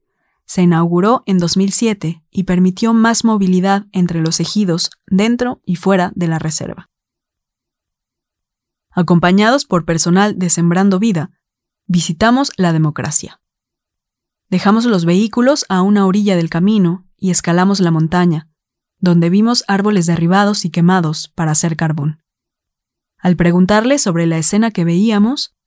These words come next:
Fermín dijo que eso lo había hecho el anterior dueño, al que le compró este pedazo de tierra por dieciséis mil pesos, para completar la superficie y poder entrar al programa.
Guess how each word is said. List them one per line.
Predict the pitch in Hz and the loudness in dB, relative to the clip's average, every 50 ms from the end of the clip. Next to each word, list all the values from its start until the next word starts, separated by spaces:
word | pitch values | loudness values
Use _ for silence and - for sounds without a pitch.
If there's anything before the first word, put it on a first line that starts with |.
| _ _ _ _ _ _ _ | _ _ _ _ _ _ _
Fermín | _ - 202 196 202 214 247 277 285 | _ -2 0 2 4 4 4 4 2
dijo | 285 285 - - - | 2 0 0 -2 -4
que | - - 196 208 | -2 -2 -2 0
eso | 233 247 - 302 | 0 0 0 0
lo | 285 247 | 0 0
había | 180 175 190 214 214 208 | 0 0 0 0 0 0
hecho | 220 226 - - 254 | 0 -2 -2 0 0
el | 214 185 | 2 2
anterior | 175 170 170 165 185 180 190 214 226 220 196 | 2 0 0 0 0 0 0 0 0 -2 -2
dueño, | 180 160 147 143 139 160 - _ _ _ _ _ _ _ _ _ _ _ | -2 -2 -4 -4 -6 -8 -12 _ _ _ _ _ _ _ _ _ _ _
al | - 180 175 165 | -4 -2 -2 0
que | - 170 | 0 0
le | 170 165 | 0 0
compró | - 175 175 170 196 214 | 0 0 0 2 2 2
este | 220 220 - 202 | 0 0 -2 -2
pedazo | 170 170 170 185 196 190 190 175 | -2 0 0 0 0 0 -2 -4
de | 160 160 | -4 -4
tierra | 156 - 208 196 180 156 151 165 - _ _ _ _ _ _ _ _ _ | -4 -2 -2 -2 -2 -2 -6 -8 -10 _ _ _ _ _ _ _ _ _
por | - - 180 175 165 | -4 -2 -2 -2 0
dieciséis | 165 180 180 175 - 185 170 - 175 175 175 | 0 0 -2 -2 -2 -4 -4 -2 -2 -2 0
mil | - 202 208 202 | 2 2 0 0
pesos, | 208 - 147 - - 165 170 - - _ _ _ _ _ _ _ _ _ _ _ _ - | -2 -4 -8 -6 -6 -8 -8 -10 -12 _ _ _ _ _ _ _ _ _ _ _ _ -4
para | 175 170 170 | -2 -2 0
completar | 165 180 170 165 165 165 160 185 190 190 | 0 0 0 0 0 -2 0 0 0 0
la | 202 196 185 | 0 0 -2
superficie | - 170 151 170 170 170 - 233 233 208 - - 165 165 185 - _ _ _ _ _ _ _ _ _ _ _ | -2 -4 -4 -4 -4 -4 -2 -2 -2 -2 -2 -4 -4 -4 -6 -8 _ _ _ _ _ _ _ _ _ _ _
y | - 170 | -6 -4
poder | 156 - 170 170 190 208 208 | 0 0 2 2 2 2 2
entrar | 190 170 175 175 170 170 | 0 0 0 0 0 0
al | 165 156 151 | 0 -2 -4
programa. | - 151 147 143 139 135 139 165 - _ | -4 -6 -8 -8 -8 -8 -8 -10 -10 _